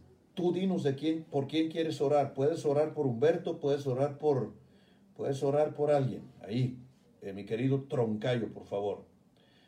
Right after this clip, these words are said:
Pero hay alguien que va a orar por ti, que es tu shalom, que ya te lo asignamos.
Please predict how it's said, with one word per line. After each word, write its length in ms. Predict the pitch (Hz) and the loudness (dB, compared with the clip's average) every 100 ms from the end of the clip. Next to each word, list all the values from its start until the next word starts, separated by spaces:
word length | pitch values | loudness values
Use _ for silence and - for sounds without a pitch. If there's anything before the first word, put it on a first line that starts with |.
| _ | _
Pero 240 | - 107 131 | -4 2 4
hay 160 | 151 | 4
alguien 300 | 160 160 165 | 2 0 -4
que 100 | 135 | -4
va 120 | 123 127 | -2 0
a 40 | |
orar 300 | 139 143 139 | 2 2 0
por 180 | 156 147 | -4 -4
ti, 160 | 165 | -8
que 100 | - | -8
es 140 | - - | -10 -10
tu 100 | 123 | -6
shalom, 420 | 156 202 139 - | -2 0 0 -2
que 300 | 123 98 98 | -6 -8 -8
ya 440 | 98 101 104 104 - | -6 -4 -4 -8 -10
te 100 | 104 | -8
lo 280 | 95 87 - | -8 -10 -12
asignamos. 920 | - - 90 87 - - - - | -16 -16 -16 -16 -16 -20 -20 -20